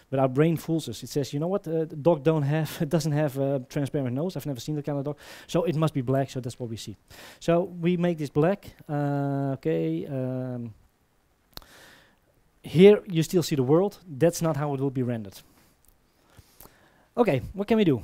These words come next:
Well, let's say I want to have some objects, and I want those objects to fall down to earth.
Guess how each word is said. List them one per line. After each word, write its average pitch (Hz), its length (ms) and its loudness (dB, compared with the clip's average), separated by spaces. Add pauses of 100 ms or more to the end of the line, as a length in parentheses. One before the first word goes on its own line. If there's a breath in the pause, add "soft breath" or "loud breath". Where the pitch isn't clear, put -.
(120)
Well, 240 360 4
let's 214 180 4
say 196 400 4
I 170 280 0
want 156 360 2
to 165 100 -2
have 147 300 2
some 139 180 -6
objects, 185 480 0
and 160 80 -4
I 151 60 2
want 160 180 0
those 143 100 -6
objects 147 380 -2
to 151 80 -2
fall 180 300 4
down 156 280 2
to 151 200 -4
earth. 120 380 -4